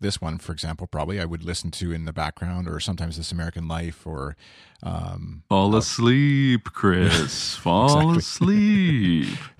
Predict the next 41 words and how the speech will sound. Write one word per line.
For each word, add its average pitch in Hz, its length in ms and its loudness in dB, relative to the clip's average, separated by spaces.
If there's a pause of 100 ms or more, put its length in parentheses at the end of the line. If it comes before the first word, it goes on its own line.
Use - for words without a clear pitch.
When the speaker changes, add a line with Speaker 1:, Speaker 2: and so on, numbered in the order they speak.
Speaker 1:
<laughs> 127 80 4 (1200)
Um, 90 720 2 (400)
looking 95 240 -6
through 85 180 -6
my 78 120 -4
playlist. 85 580 -4 (340)
So, - 180 2
like, 123 180 2
some 139 140 4
of 120 80 8
the, 107 280 8
even 101 220 2
the 90 100 0
Gimlet 98 340 0
stuff, 95 300 0
Reply 98 320 0
All 87 180 0
and 92 80 -4
stuff, 98 200 -4
where 107 100 4
it's - 120 -2
like, 101 280 0 (680)
it's 127 160 0
interesting, 139 540 2
but 113 100 4
it's - 160 -2
not, 104 240 0
I 95 80 -4
don't 95 140 0
need 90 140 -4
to 90 60 -6
hear 87 240 -6
every 90 220 -4
little 87 160 -4
detail. 85 540 -6 (240)
And 127 100 0
then 127 60 0
there's 113 160 2
other 113 160 4
shows 95 320 0
that 87 260 -6